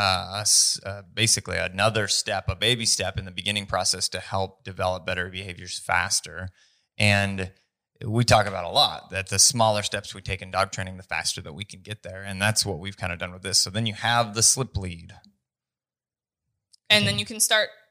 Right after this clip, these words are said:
Speaker 2: overlaying an e-collar with your corrections, um, and then eventually transition to a clip lead, and then get to the point where you can heel off lead. Uh, that's not something we recommend doing in town ever, because you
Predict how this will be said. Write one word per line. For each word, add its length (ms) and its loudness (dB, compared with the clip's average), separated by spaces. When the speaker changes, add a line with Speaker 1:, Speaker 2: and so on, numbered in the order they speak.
Speaker 2:
overlaying 920 -2
an 100 -10
e-collar 840 0
with 220 -8
your 80 -8
corrections, 720 -4
um, 500 0
and 140 0
then 240 -2
eventually 420 -2
transition 460 -10
to 120 -12
a 40 -12
clip 300 -4
lead, 420 -6
and 120 -6
then 200 -2
get 140 -8
to 60 -4
the 80 -12
point 220 -6
where 100 0
you 120 -2
can 360 -2
heel 280 -6
off 340 -4
lead. 260 -2
Uh, 160 4
that's 160 6
not 140 2
something 260 -8
we 140 -8
recommend 420 -2
doing 280 -6
in 160 -8
town 420 -4
ever, 400 2
because 560 0
you 760 -4